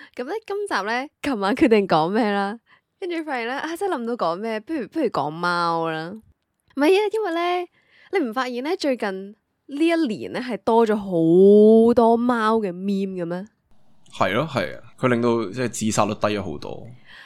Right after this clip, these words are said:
Speaker 1: 係，因為我自己淨係關注動物嘅 meme 啊，定係其實真係成個 trend 係多咗好多貓嘅 meme 㗎？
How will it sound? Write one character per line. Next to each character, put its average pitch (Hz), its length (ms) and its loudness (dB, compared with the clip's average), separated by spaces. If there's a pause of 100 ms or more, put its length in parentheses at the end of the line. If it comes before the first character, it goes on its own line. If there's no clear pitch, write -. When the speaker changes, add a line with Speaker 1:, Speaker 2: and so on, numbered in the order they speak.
(160)
Speaker 1:
係， 339 180 -2
因 302 680 -4
為 - 120 2
我 180 180 0
自 214 140 -8
己 214 100 2
淨 247 100 -6
係 202 120 -4
關 220 260 -2
注 190 260 -8
動 160 220 -6
物 151 60 -8
嘅 156 200 -12
meme 208 440 -4
啊， 202 240 -2 (280)
定 208 240 -2
係 214 300 -10
其 185 140 -12
實 175 100 -10
真 254 160 -4
係 262 100 0
成 180 160 -8
個 175 120 -6
trend 202 600 0
係 190 120 -4
多 196 240 4
咗 185 100 0
好 165 420 -8
多 180 160 0
貓 175 360 -4
嘅 170 100 -8
meme 156 480 -10
㗎？ - 20 -14